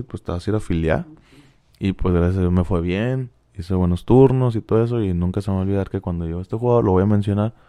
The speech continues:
Speaker 1: este, Fito Sández, llegó y le dijo, "¿Saben qué?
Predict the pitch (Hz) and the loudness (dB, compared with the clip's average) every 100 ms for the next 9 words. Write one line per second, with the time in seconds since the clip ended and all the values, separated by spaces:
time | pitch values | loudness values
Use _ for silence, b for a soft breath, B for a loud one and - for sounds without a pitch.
0 | b b b - 95 90 _ 90 90 87 | b b b -6 -4 -4 _ -4 -2 -2
1 | 87 82 - _ _ _ _ - 104 - | -2 -6 -12 _ _ _ _ -8 -6 -4
2 | 123 113 113 127 - _ b b b b | -2 -2 -2 -4 -6 _ b b b b
3 | b - 95 90 95 117 123 110 101 92 | b -6 -2 0 2 2 2 2 0 0
4 | 78 113 135 143 | -4 -2 0 0